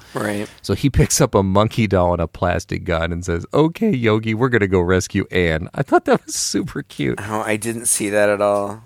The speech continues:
Speaker 1: <laughs> That's funny.
Speaker 2: But too late. On the other side, Anne gets sliced really brutally on both sides of the neck, and then that knife just saws through it. It, it, this is,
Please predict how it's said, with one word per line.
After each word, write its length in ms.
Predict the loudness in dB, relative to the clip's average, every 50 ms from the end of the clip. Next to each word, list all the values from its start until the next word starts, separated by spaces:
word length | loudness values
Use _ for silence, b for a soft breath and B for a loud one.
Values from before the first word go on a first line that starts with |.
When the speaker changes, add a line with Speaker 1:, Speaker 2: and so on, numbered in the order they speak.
| _ _
Speaker 1:
<laughs> 160 | -14 -6 -2
That's 220 | -2 0 0 0 -2
funny. 440 | -2 -4 -8 -10 -10 -10 -12 -12 -16 _ -20 -20 -16 -6 -2
Speaker 2:
But 160 | -2 -2 0
too 180 | 0 0 0
late. 300 | 2 0 0 -2 -2 -4 -6
On 120 | -4 0 0
the 80 | 2
other 160 | 2 2 0
side, 320 | -2 -2 -2 -2 -2 -2 -4 -4
Anne 220 | -4 -4 -2 -2
gets 240 | -4 -4 -4 -4 -4
sliced 400 | -4 -2 -2 -4 -4 -6 -8 -12 -16
really 460 | -14 -4 0 2 4 4 4 4 2 0
brutally 480 | 2 2 2 4 4 4 4 2 2
on 140 | 0 -2 -2
both 200 | -2 -2 -2 0
sides 340 | -2 -2 -2 -2 -2 -4 -6
of 60 | -4
the 80 | -4 -2
neck, 320 | -2 -2 -2 -4 -4 -6 -6
and 180 | -4 -2 0 0
then 140 | 0 0 0
that 160 | 0 -2 -2
knife 260 | -2 -2 -2 -2 -2
just 240 | -4 -2 0 0 2 2
saws 340 | 2 2 2 2 0 -2
through 340 | -4 -4 -2 0 0 2 0
it. 120 | -2 -4 -6
It, 140 | -10 -10 -10 -10
it, 180 | -10 -10 -4 0
this 180 | 2 2 4 2
is, 220 | 0 0 -2